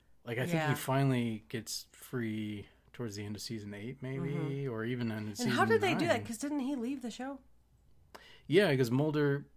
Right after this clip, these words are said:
Speaker 1: well, I guess, I don't know if he had to agree there may have been some contractual obligations that they had to work out, negotiate.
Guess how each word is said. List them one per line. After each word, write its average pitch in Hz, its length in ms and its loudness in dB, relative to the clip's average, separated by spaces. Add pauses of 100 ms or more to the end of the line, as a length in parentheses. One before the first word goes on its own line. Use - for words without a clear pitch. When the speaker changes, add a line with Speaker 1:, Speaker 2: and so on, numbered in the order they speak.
(200)
Speaker 1:
well, 143 80 2
I 127 60 4
guess, 165 300 2 (220)
I 143 80 -2
don't 143 160 2
know 139 100 2
if - 80 -4
he 123 280 0 (200)
had 123 240 -4
to 113 160 -2
agree 113 760 -4 (320)
there 113 100 -4
may 113 120 -2
have 107 100 -2
been 107 140 -4
some 110 160 -6
contractual 110 540 -4
obligations 107 600 -6
that 107 140 -6
they 101 100 -8
had 107 200 -8
to 107 100 -8
work 107 260 -8
out, 104 280 -6
negotiate. 104 760 -8